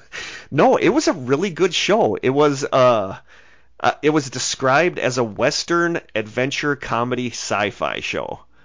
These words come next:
Speaker 1: Hmm.
Speaker 2: And it, it sounds dumb, but it was a really, really good show. It was Bruce Campbell, and it's, it's a Western,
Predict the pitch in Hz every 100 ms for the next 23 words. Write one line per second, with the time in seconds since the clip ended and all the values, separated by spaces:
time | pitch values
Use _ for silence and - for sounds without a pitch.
0 | - - - - - - - - - -
1 | - - 135 135 104 135 - 127 170 185
2 | 147 117 120 175 156 - 180 226 208 135
3 | 110 123 143 160 104 117 135 117 123 101
4 | - 135 120 71 - - 123 123 127 120
5 | - - 120 143 - 127 123 127 127 -
6 | 117 117 110 110 - - - - 123 -
7 | 120 156 127 123 - 120 120 131